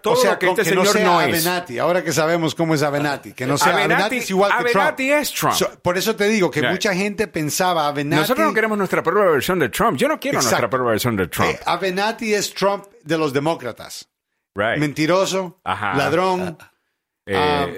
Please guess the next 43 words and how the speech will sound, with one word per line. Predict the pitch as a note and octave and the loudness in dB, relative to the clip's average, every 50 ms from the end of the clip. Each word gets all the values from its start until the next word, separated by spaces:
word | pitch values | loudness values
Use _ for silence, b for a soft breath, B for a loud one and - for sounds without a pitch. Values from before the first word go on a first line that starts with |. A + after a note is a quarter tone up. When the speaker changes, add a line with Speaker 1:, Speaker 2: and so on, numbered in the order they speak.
| G#2 | -4
Speaker 1:
lo | A#2+ B2+ D3 D3 | 0 0 0 2
peor. | - F#3 G3+ - G#3+ | 2 0 2 2 2
Speaker 2:
aprovechado, | E3+ F3 E3+ D3+ D3 - - F#3 F3+ F#3 F#3+ F#3 F#3 F#3 | 2 2 2 0 0 -2 -2 -2 0 2 2 2 2 2
Speaker 1:
Aprovechado. | G#2 G#2 C3+ B2+ B2+ C3 C3 B2 - E3+ F3 F3 E3+ | 0 0 2 2 4 2 2 2 2 2 4 4 4
Speaker 2:
narcisista, | E3 E3 E3 D#3+ D#3 D3 C#3+ E3 F#3 F#3 E3+ - - D#3+ D3 D#3+ D#3 | 4 4 4 2 2 0 0 2 0 2 0 0 -2 -2 -4 -4 -4
Speaker 1:
Sin | - C#3+ C3+ C3+ C3+ | -2 -2 -2 0 0
ningún | C3 C3 C3+ C#3+ D#3+ E3+ | 0 0 2 0 0 2
tipo | D#3 F#3+ F3+ E3+ F3+ F3 | 0 -2 0 2 2 4
de | E3+ E3 D#3 D3 C#3 E3 | 4 4 4 4 4 4
Speaker 2:
egoísta. | D3+ D#3 D#3 E3 F#3 F#3+ - - - D#3+ D3+ E3 D#3 | 2 2 2 2 2 0 -2 -2 -2 -2 -4 -2 -2
Speaker 1:
ni, | B2+ C3 B2+ B2+ | -4 -6 -6 -4
sin | - C3 B2+ | -2 0 0
ningún | B2 B2 C3 C#3+ D3 | 2 2 0 0 0
tipo | E3 E3+ E3 F3 E3+ | 0 0 2 2 2
de, | E3 D#3+ C#3+ C3 A#2+ G#2+ - - | 4 4 4 2 0 -2 -8 -6
de, | A2+ A2 A2 G#2+ G#2 G2+ G2 F#2+ F#2+ F#2+ F2+ F2+ G2 G#2 | -2 0 2 2 2 2 2 2 0 0 -2 -6 -8 -4
¿cómo | - A#2+ C3 E3 G#3 | -4 -2 0 0 0
es? | A#3 E3 | -2 0
De, | C3 A#2+ G#2 F#2+ F#2 F2 E2+ E2 D#2+ D#2 D#2 | 0 0 2 2 2 2 0 0 0 -2 -2
de | F2 F#2+ | -4 -2
conocimiento | F2+ A2 A2 G#2+ - A#2+ A#2 C#3 D#3+ D#3 F#3+ E3+ | 0 0 0 0 0 -2 -2 -2 0 0 0 0
personal. | - D#3+ C3+ - - B2 A2+ A2+ C3 D#3 E3 C3 | 0 -2 -2 0 -2 -2 0 0 0 0 0 -2
Él, | A#2+ | -4
él, | C3 b b b b C#3+ - | -4 b b b b -2 0
él | C#3 C3+ F3+ | 2 2 2
no | - | 2
Speaker 2:
Escrúpulos. | C#3+ C#3+ - E3+ D#3 D#3+ D#3+ E3 E3 E3 | 2 2 2 2 2 2 2 0 0 0
Speaker 1:
se | F#3+ E3+ D3+ | -2 -2 0
da | C3+ D#3 D#3 - | 0 0 -2 0
cuenta | - D3+ E3 E3+ E3+ D#3 - B2 G#2 G2+ B2 C#3+ b b b b b | -2 0 0 0 0 -2 -2 -2 -2 -2 -4 -6 b b b b b
de | b G#2+ G#2+ A2 F2+ | b -4 -4 -2 0
cómo | - B2 C#3+ D3+ C#3 | 0 0 0 0 -2
es | C3 C3 | -2 -2
él. | - G3 G3 A#2 | -2 -2 0 0
Ese | G2 A2+ A2+ - G#3+ | 0 0 0 0 -4
es | G3+ | -4
Trump. | - - - F#3 B3 - - - - _ _ - | -2 -2 -2 0 0 -2 -4 -6 -12 _ _ -4
Speaker 2:
Sí, | - | 0
Speaker 1:
Trump | - A#3 F#3+ | 0 2 2
is | G#3+ - | 2 0
Speaker 2:
eh, | - A2 | 0 0
Speaker 1:
unaware. | - F#3 - D3+ E3+ E3 D3+ C3+ D#3+ G3+ | 2 2 4 4 2 2 4 4 4 4
Speaker 2:
narcisista | F#3 B2 - G3 G3+ F3+ - - - F#3 F3 E3 - - - | 2 2 2 2 0 0 -2 -2 -2 -2 -2 -2 -4 -10 -16